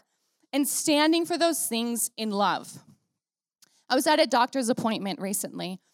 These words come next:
um, and this lady, she was beautiful Indian gal, and, um, I, she's like, "Oh, what do you do?" And I'm like, "Oh, I work in a church, and, um, I, yeah, like, I do ministry and whatever." And she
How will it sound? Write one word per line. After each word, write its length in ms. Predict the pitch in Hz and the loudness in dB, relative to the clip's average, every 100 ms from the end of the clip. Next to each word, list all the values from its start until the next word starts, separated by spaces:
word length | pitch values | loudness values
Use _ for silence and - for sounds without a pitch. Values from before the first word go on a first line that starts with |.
| _ _ _ | _ _ _
um, 420 | 208 208 196 196 - | -2 -2 -2 -6 -4
and 140 | 233 240 | 0 0
this 320 | 220 - - _ | 0 -2 -6 _
lady, 360 | 214 240 240 240 | -2 0 0 0
she 240 | - 233 | 0 -2
was 180 | 220 196 | -2 -4
beautiful 600 | 226 233 233 226 220 220 | -4 -4 -4 2 4 4
Indian 460 | 202 214 220 214 220 | 2 0 2 0 0
gal, 420 | 220 202 214 208 | 2 4 4 2
and, 460 | - 202 202 208 - _ - _ | -4 -6 -8 -10 -12 _ -20 _
um, 360 | 214 202 202 202 | -4 0 -2 0
I, 200 | 220 214 - - | 0 0 -2 -4
she's 180 | - 240 | -2 0
like, 140 | 233 | 2
"Oh, 200 | 370 370 | 4 6
what 120 | 302 | 6
do 60 | 285 | 6
you 100 | 330 | 4
do?" 480 | 240 254 254 269 277 | 2 4 6 8 6
And 80 | 240 | 4
I'm 80 | |
like, 160 | 226 226 | -2 0
"Oh, 80 | 294 | 2
I 80 | 285 | 2
work 280 | 233 254 | 2 -2
in 80 | 269 | -2
a 20 | 262 | 0
church, 560 | - 226 214 214 - | 0 2 0 0 -2
and, 220 | 214 202 208 - - _ - | -2 -2 -8 -14 -20 _ -6
um, 560 | 220 214 220 226 220 - - _ _ _ _ _ - | -2 0 0 -2 -4 -10 -20 _ _ _ _ _ -2
I, 200 | 220 208 190 _ | 0 0 -4 _
yeah, 240 | 214 202 214 | -8 -2 0
like, 200 | 202 220 | -2 -4
I 40 | |
do 160 | 202 214 | -4 -2
ministry 640 | 208 220 - 226 214 202 | -2 -2 -4 -4 -4 -4
and 160 | 202 202 | -4 -2
whatever." 400 | 208 202 196 196 | -2 0 2 0
And 180 | 196 | -2
she 480 | 208 - 220 214 214 | -2 0 0 2 0